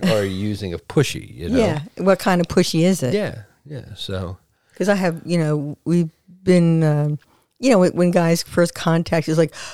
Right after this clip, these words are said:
Speaker 2: "Oh, you know, I have a car right now. I can come out there and I'll fuck her right now." And it's like, "Uh,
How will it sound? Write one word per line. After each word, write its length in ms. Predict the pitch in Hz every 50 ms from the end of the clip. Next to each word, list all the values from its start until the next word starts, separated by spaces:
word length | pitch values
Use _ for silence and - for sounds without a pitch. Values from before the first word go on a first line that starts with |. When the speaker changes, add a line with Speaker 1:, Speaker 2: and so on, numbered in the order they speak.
| - -
Speaker 2:
"Oh, 240 | - 285 311 285 247
you 100 | 208 220
know, 180 | 202 185 175 -
I 100 | - 208
have 160 | 226 285 262
a 40 | 233
car 220 | - - 233 220
right 160 | 214 220 220 208
now. 140 | 220 208
I 60 | 185 190
can 120 | - 254
come 180 | 220 - 226 214
out 180 | 208 202 202 -
there 140 | 220 196
and 80 | 190 190
I'll 100 | 240 269
fuck 240 | - - 226 214 -
her 80 | 208
right 180 | 196 220 214 180
now." 200 | 202 220 226 202
And 60 | 165 165
it's 80 | - -
like, 140 | 165 - -
"Uh, 160 | 170 180 180